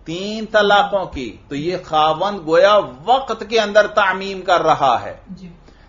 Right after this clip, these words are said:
Speaker 1: तो तीन वक्तों के अंदर तीन तलाकें हो जाएंगी औरत को।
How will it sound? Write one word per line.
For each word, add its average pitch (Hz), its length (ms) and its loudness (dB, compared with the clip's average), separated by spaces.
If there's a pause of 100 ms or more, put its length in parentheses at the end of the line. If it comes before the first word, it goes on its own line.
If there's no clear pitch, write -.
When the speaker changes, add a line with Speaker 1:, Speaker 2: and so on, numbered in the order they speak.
(100)
Speaker 1:
तो 165 80 -4
तीन 262 640 -4
वक्तों 214 500 2
के 208 160 -2
अंदर 185 340 2
तीन 185 360 -10
तलाकें 143 520 0
हो 135 200 -6
जाएंगी 110 320 -10
औरत 123 500 -4
को। 90 180 -16